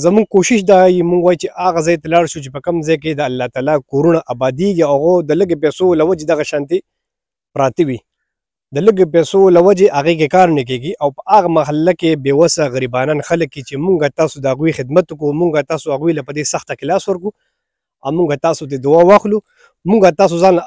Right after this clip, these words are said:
هغه ځای ښایسته کړو، کوم ځای لپاره چې مونږ تاسو شپه ورځ په منډه یو، کوم ځای لپاره چې مونږ ستاسو پنځه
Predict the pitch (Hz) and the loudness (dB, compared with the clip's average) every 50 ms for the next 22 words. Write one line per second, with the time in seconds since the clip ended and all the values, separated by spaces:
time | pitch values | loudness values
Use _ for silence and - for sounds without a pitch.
0 | 196 214 208 185 175 165 180 202 190 - 175 151 - 208 196 - - 202 190 - | 4 4 4 4 4 4 4 4 4 4 0 -2 0 -2 -4 -2 -4 -8 -8 -8
1 | _ _ _ _ _ - 185 180 160 165 190 185 180 151 147 165 151 147 131 156 | _ _ _ _ _ 0 0 0 2 2 2 2 2 2 0 -2 -2 0 -2 -4
2 | 160 180 170 151 147 - 156 143 147 139 - - - 233 196 165 135 - - 143 | -2 -2 -2 -4 -4 -4 -6 -8 -8 -10 -8 -4 -4 -4 -4 -4 -8 -12 -10 -6
3 | 156 165 156 139 127 123 120 - - 185 190 185 175 160 185 190 185 170 147 - | -2 -2 -2 -2 -2 -4 -6 -2 -2 0 0 0 0 2 2 2 2 2 2 2
4 | 170 160 151 - 160 170 180 185 165 160 147 - - 170 165 - - 165 165 - | 2 2 2 0 -2 0 0 0 0 0 -2 -2 -2 -2 -2 -2 -6 -8 -8 -8
5 | _ _ _ _ _ _ - 143 147 151 | _ _ _ _ _ _ -10 -8 -2 0